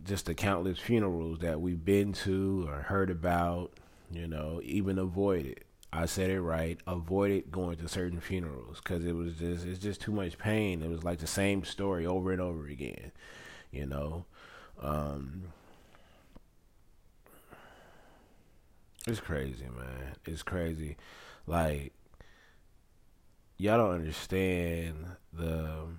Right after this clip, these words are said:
the respect, the respect that, that Nipsey had in the community. Um, it was powerful. It was powerful. Like, at, at,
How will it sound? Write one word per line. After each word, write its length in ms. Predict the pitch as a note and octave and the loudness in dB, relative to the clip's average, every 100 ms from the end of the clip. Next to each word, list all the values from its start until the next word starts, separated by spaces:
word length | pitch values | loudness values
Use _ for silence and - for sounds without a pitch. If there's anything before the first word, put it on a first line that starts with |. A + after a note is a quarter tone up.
| - - | -14 -2
the 80 | G#2+ | 0
respect, 840 | G2 E2 - - A2+ A#2+ G2+ - - - - - - F#2+ | 2 0 -2 2 8 10 8 2 -14 -20 -20 -20 -14 -4
the 100 | G2 | -2
respect 720 | F#2+ F2+ - B2 B2 A#2 G2 | 0 -4 2 6 8 6 4
that, 420 | F#2 F2 D#2 - - | 4 4 -2 -6 -4
that 200 | F#2 F2 | 2 4
Nipsey 420 | F#2 G#2 - F2 | 4 2 0 0
had 440 | D2+ F2+ F2+ D2+ C2+ | 4 4 4 2 -2
in 240 | D2+ F2 | -2 0
the 80 | E2+ | -2
community. 800 | - D#2 E2+ F2 D#2+ D2 D2+ - - - - - - - - - - | -4 -4 -2 -2 -4 -6 -8 -12 -20 -20 -20 -20 -20 -20 -20 -20 -6
Um, 720 | D2 D2+ C#2+ C#2+ C2+ C#2+ D#2 - - - - - | 0 2 2 -2 -6 -10 -12 -16 -20 -20 -20 -4
it 60 | F#2+ | -2
was 140 | G2+ | 0
powerful. 680 | - D#2+ G2 F#2 - C#2 D2 - - - - - - | 2 6 6 4 0 -10 -12 -16 -20 -20 -20 -20 -6
It 60 | G2 | -4
was 100 | G#2 | 0
powerful. 460 | A2+ B2+ A2 F2 | 6 6 6 2
Like, 280 | F2 F2+ E2 - - - - - - - - - - - | 2 2 2 -8 -20 -20 -20 -20 -20 -20 -20 -20 -20 0
at, 340 | - G#2+ - - - | 6 6 6 -4 4
at, 300 | G2+ F#2 | 6 6